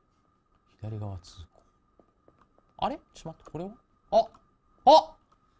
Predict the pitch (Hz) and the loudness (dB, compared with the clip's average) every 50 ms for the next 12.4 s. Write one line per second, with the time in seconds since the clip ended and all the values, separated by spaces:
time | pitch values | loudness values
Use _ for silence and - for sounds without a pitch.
0 | _ - - 196 240 233 160 104 - - _ _ - - _ _ _ _ _ _ | _ -8 4 6 6 6 6 4 0 -12 _ _ -20 -20 _ _ _ _ _ _
1 | _ 165 208 226 180 151 175 208 208 185 - - 143 113 95 87 95 - - - | _ -2 -2 0 2 0 2 2 2 0 4 4 4 4 4 2 -2 -6 -8 -14
2 | _ _ _ _ _ _ _ _ _ _ _ _ _ _ _ _ _ 139 156 196 | _ _ _ _ _ _ _ _ _ _ _ _ _ _ _ _ _ 0 0 0
3 | 202 - 294 339 330 - - - 262 208 214 208 190 180 - - 170 147 143 139 | 2 2 2 2 2 0 0 0 2 4 6 4 4 4 2 0 0 2 4 2
4 | 131 127 135 131 135 131 131 123 117 101 87 82 - - _ _ - _ _ _ | 2 2 2 2 2 4 4 4 4 2 -2 -6 -8 -14 _ _ -20 _ _ _
5 | _ _ _ 170 240 339 359 330 247 - 151 151 160 151 127 95 78 - 202 277 | _ _ _ 2 2 2 2 2 -4 -2 0 2 4 4 2 0 -2 -6 -6 0
6 | 339 359 320 247 247 262 269 254 208 170 139 - 160 170 175 147 113 92 82 - | 0 0 2 0 0 2 4 4 4 2 0 2 4 4 6 6 4 2 0 -6
7 | - _ - - - - - - - - 196 220 240 320 330 359 339 269 220 156 | -14 _ -20 -20 -20 -20 -16 -10 -4 2 2 6 6 8 8 8 8 6 6 4
8 | 147 170 175 170 151 117 90 82 82 - - - _ _ 101 90 80 - _ _ | 4 4 4 2 2 0 -2 -2 -2 -8 -14 -20 _ _ -8 -8 -8 -10 _ _
9 | _ _ _ _ - _ _ _ _ _ - 190 175 147 139 139 139 - 220 202 | _ _ _ _ -20 _ _ _ _ _ -4 -2 0 2 0 0 -2 -4 -6 -6
10 | 202 226 208 - _ - 123 - - - - - - 175 170 190 165 151 165 165 | -6 -8 -8 -10 _ -10 -10 -10 -10 -16 -14 -8 -8 -4 -2 -2 -2 -2 -4 -4
11 | 151 147 143 139 135 - _ _ _ _ _ _ _ _ 151 139 - - 220 - | -4 -6 -6 -8 -10 -16 _ _ _ _ _ _ _ _ -12 -12 -8 -8 -6 -2
12 | - 135 98 92 78 71 69 - | -2 -2 -2 -4 -10 -10 -16 -20